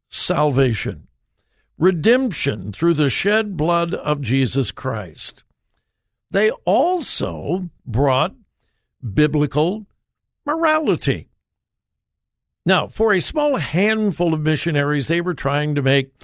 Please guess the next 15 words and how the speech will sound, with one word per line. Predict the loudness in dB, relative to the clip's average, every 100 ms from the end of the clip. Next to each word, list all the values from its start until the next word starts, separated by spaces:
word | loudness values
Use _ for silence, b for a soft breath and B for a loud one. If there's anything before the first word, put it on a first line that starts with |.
| b b b -2
Africa | 0 0 -4 0
like | 0 0 -2
Britain. | 0 2 2 2 0 0 -4
For | -8 -2 0 0 -2
a |
small | -4 0 2 2
handful | 0 -2 -2 -2 0 0
of | 0
American | 0 0 0 -2 -2
missionaries, | -2 -2 -2 -2 -2 0
they | 0
were | -2
trying | -2 -2 0
to | 0
make | -2